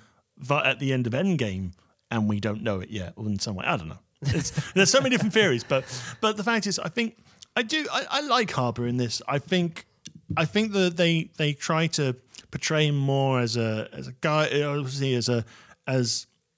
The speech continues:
a bumbling hero who thinks he's doing the right stuff,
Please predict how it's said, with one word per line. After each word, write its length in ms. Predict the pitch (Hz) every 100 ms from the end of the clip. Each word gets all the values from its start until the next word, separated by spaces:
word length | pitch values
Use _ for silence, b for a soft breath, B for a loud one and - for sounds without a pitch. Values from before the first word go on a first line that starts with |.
| -
a 60 | 156
bumbling 560 | - 214 226 226 226
hero 400 | 214 196 202 196
who 120 | 160 180
thinks 300 | 185 180 180
he's 160 | 165
doing 480 | 170 160 160 156 135 _ _ -
the 100 | 151
right 200 | 147 147
stuff, 500 | - 139 135 - -